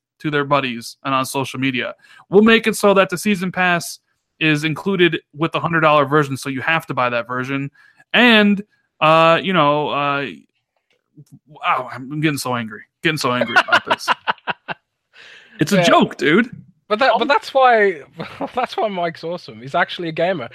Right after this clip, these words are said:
Speaker 2: that's why Phil's awesome. He's actually a gamer.
Speaker 1: Yeah.
Speaker 2: See Phil playing State of Decay, like, all the time.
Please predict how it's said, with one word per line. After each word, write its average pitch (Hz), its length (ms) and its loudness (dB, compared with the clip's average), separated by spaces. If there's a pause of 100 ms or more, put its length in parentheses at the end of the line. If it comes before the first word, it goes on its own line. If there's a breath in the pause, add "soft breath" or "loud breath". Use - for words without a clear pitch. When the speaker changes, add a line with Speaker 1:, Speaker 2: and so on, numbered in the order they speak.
(280 loud breath)
Speaker 2:
that's 262 120 -4
why 262 120 4
Phil's 285 340 -4
awesome. 139 400 -4
He's 170 160 -10
actually 226 380 -8
a 208 40 -4
gamer. 127 680 -6
Speaker 1:
Yeah. 156 380 -2 (120)
Speaker 2:
See 226 240 -6
Phil 170 300 0
playing 202 300 -2
State 175 240 -4
of 170 60 -6
Decay, 143 340 -8
like, 180 200 -8
all 143 180 -12
the 151 160 -14
time. 127 260 -10